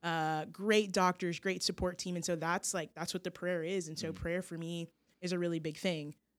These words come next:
Speaker 1: I think on the flip side of that, people wanna know and they want to be a part of that and they wanna know how they can help. And sometimes
Speaker 2: Yeah.
Speaker 1: it feels super overwhelming.
Speaker 2: Yeah.
Speaker 1: And it's like, I can't <laughs> answer all of these people
Speaker 2: Yeah.
Speaker 1: and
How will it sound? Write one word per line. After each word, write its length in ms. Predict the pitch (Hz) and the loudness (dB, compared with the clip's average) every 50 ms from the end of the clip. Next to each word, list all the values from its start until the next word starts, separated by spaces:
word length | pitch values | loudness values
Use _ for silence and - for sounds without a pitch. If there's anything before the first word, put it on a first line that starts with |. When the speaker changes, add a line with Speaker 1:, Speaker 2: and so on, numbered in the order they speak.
| _ - | _ -2
Speaker 1:
I 60 | 190 | 0
think 140 | 220 220 208 | 2 4 4
on 60 | 196 | 4
the 60 | 185 | 2
flip 200 | - - 254 254 | 6 6 6 6
side 200 | 247 - 190 180 180 | 6 6 6 6 4
of 60 | 175 | 4
that, 260 | 170 165 160 170 - - | 4 2 2 2 0 2
people 260 | - 220 185 190 190 | 2 2 2 2 0
wanna 180 | 185 180 180 175 | 0 0 2 2
know 280 | 180 185 185 196 202 196 | 2 4 6 8 8 8
and 100 | 190 180 | 6 4
they 100 | 175 175 | 2 2
want 380 | 170 170 175 175 175 175 - - | 2 0 0 -2 -2 -2 -4 -6
to 340 | - 196 180 175 175 175 165 | -2 0 2 2 2 0 -2
be 160 | 160 175 170 | -2 -2 -2
a 40 | 175 | -2
part 240 | - - 247 269 277 | 4 8 8 8 8
of 120 | 277 247 | 8 6
that 200 | 233 214 202 180 | 8 8 6 6
and 80 | 160 175 | 4 2
they 60 | 170 | 0
wanna 200 | 170 170 170 165 | 0 0 0 0
know 200 | 170 180 185 185 | 0 2 2 4
how 120 | 190 190 160 | 4 4 2
they 100 | 165 160 | 2 0
can 140 | - 160 156 | -2 -4 -2
help. 240 | 160 160 165 - | -2 -2 0 0
And 100 | 160 160 | -2 -4
sometimes 440 | - - 156 160 - 185 165 160 151 | -2 -4 -4 -4 -2 -2 -2 -2 -4
Speaker 2:
Yeah. 40 | - | -4
Speaker 1:
it 60 | 110 | -8
feels 520 | - - 160 156 156 156 156 151 147 - - _ _ _ _ _ _ | -4 -2 0 0 0 0 0 -2 -2 -4 -6 _ _ _ _ _ _
super 680 | - - - - - - 226 220 202 - - 165 156 | -4 0 2 4 6 8 10 10 10 8 4 0 0
overwhelming. 720 | - 151 156 131 127 135 - 82 87 92 - - - - - | -2 -4 -6 -6 -8 -10 -12 -12 -14 -14 -14 -14 -14 -12 -6
Speaker 2:
Yeah. 160 | - 110 92 87 - - | -6 -6 -6 -6 -10 -12
Speaker 1:
And 80 | - 165 | -12 -10
it's 100 | 151 - | -8 -6
like, 200 | 165 151 165 - - _ _ - | -6 -6 -8 -10 -14 _ _ 0
I 400 | 220 240 233 233 240 233 226 226 | 6 8 10 10 10 8 8 6
can't 400 | - - 254 247 226 214 214 - - | 4 6 6 6 6 6 2 0 4
<laughs> 120 | 208 220 | 6 6
answer 400 | 220 - - - 262 226 208 208 | 8 8 8 8 10 8 8 6
all 240 | - - 214 233 233 | 6 8 8 10 10
of 140 | 240 233 202 | 10 8 8
these 200 | 226 226 226 - | 6 4 4 4
people 500 | - 240 240 233 202 220 220 220 214 202 | 4 6 6 6 6 6 6 6 6 6
Speaker 2:
Yeah. 60 | 190 185 | 6 6
Speaker 1:
and 260 | 185 180 180 180 - | 4 4 2 -2 -4